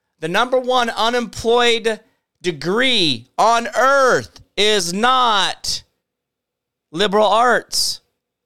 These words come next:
It is Juris Doctorates. Lawyers.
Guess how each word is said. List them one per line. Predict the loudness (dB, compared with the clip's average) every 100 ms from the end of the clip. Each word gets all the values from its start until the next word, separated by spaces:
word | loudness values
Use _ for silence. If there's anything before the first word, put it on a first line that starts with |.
| _
It | -2 -2 2
is | 2 2 2 2 -2 -4 -8 _ _ _ _ -10
Juris | -2 0 2 0 -2
Doctorates. | -2 0 0 -2 -2 -2 -2 -6 -6 -8 -12 _ _ _ _ _ _ _ _ _ _ _ _ _ _ _ _ _ _ _ _ _ _ _ _ _ _ _ _
Lawyers. | -2 0 -2 -6 -14 -16